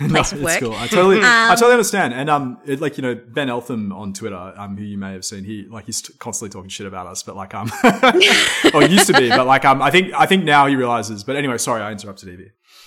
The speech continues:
Speaker 1: No, no, no, that's okay. Um, but yeah, just making use of your platform to engage in topics that,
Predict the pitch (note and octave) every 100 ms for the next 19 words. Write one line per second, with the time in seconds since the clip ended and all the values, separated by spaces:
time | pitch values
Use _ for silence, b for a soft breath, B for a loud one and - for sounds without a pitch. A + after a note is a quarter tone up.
0 | B D4 D#4 D4 C4 C4 C#4+ A#3+ G3+ F3+
1 | - A#3+ A#3 A3+ C#4+ A#3+ F#3 D4 C4 B3+
2 | A#3+ A3+ A3 A3+ F#3+ F3 F#3 - F3+ -
3 | F#3 E3+ F3+ - F#3+ F3+ G3+ F#3 F3+ G3+
4 | - F#3+ F#3+ F#3 F3+ F#3 - G3 F#3